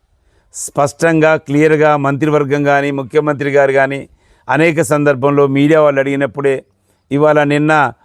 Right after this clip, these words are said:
పొన్నం ప్రభాకర్ గారిని ఎవరో అడిగారు మీడియా మిత్రులు, "ఏమండి, తు-, తులం బంగారం ఏంటంటే మేము అధికారంలోకి వచ్చిన నాడు తులం యాభై వేలు ఉంది, ఇలా లక్ష పదివేలు ఉంది"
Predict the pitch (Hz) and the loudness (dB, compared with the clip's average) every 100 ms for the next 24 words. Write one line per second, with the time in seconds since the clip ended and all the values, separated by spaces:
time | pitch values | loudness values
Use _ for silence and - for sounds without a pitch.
0 | _ - 147 160 156 151 151 131 143 143 | _ -2 0 0 0 2 0 0 0 2
1 | 143 143 139 147 143 143 143 127 101 _ | 0 2 2 2 2 2 2 0 -4 _
2 | _ _ _ 123 139 147 143 135 123 113 | _ _ _ -6 -2 0 0 -2 -4 -6
3 | 104 - _ _ - 151 160 151 156 117 | -6 -14 _ _ -2 2 2 2 -2 -4
4 | 135 143 151 160 156 156 151 151 143 143 | -8 -2 -2 0 0 2 2 0 0 0
5 | 143 147 147 139 120 _ _ - 143 147 | 0 0 -2 -2 -8 _ _ -2 0 2
6 | 175 170 160 156 - 151 151 143 147 156 | 2 2 0 -2 -2 -2 0 0 0 2
7 | 147 147 156 156 147 143 147 139 135 131 | 2 2 2 0 0 0 0 2 0 0
8 | 147 139 143 147 143 139 139 131 | -2 0 -2 0 -2 -2 -6 -6